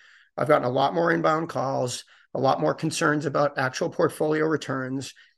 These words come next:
and I've addressed them, but that's never going away. That's our job. Um, you know, you, I think you can build a practice no matter what you're doing, as long as you keep an eye on the client advisor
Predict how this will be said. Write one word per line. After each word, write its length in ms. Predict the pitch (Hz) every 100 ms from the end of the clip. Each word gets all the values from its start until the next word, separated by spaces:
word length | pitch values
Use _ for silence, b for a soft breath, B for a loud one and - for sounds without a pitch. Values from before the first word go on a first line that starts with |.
| -
and 160 | 147
I've 120 | 143 143
addressed 420 | 143 170 175 -
them, 260 | 156 147
but 240 | 139 143 -
that's 200 | 180 214
never 260 | 214 190
going 300 | 156 151 135
away. 320 | 117 147 147 123
That's 180 | 135
our 100 | 139
job. 520 | 120 117 135 120 120 117 b b b -
Um, 480 | 156 139 139 135 - _ _ _ -
you 120 | 165
know, 60 |
you, 220 | 143 147 - -
I 140 | 165
think 240 | 170 180
you 80 | 170
can 200 | - 147
build 440 | 135 151 147 139 120 b b b b 151
a 80 |
practice 640 | 147 156 139 - 127 - -
no 80 |
matter 180 | 147 139
what 160 | 151 208
you're 120 | 151
doing, 320 | 143 139 143
as 100 | 127
long 200 | 156 165
as 80 | 139
you 60 | 143
keep 200 | 147 143
an 80 |
eye 180 | 143 139
on 100 | 135
the 60 | 135
client 340 | - 147 139
advisor 560 | 135 139 135 123 131